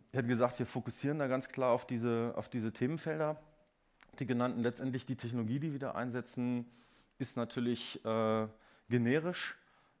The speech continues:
Ähm, deswegen gebe ich noch mal zwei andere Beispiele. Für ein großes hannoversches Versicherungsunternehmen, ähm,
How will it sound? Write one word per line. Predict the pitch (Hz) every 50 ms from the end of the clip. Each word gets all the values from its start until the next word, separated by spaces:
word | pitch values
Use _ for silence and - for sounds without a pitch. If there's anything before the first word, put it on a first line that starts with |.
| -
Ähm, | - 120 117 117 117 120 113 104 -
deswegen | 113 - - 117
gebe | 113 127 117
ich | 117
noch | 120 123
mal | 120 120
zwei | 117 - 117 113
andere | 80 120 135 143 143
Beispiele. | 135 135 135 - - - 135 135 131 135 131 131 131 - - - - - - - - - - _
Für | - - 123 107 85
ein | 110 120 117 117 117 117 117 113 104 - - - 113
großes | - 120 123 131 - - 131 123 - - - - - -
hannoversches | 123 123 127 131 135 - 135 120 - 127 117 - -
Versicherungsunternehmen, | - - 117 123 127 147 135 131 120 - 139 123 - 135 120 117 117 123 123 120 120 120 -
ähm, | - 120 113 113 117 113 113 113 113 110 110 110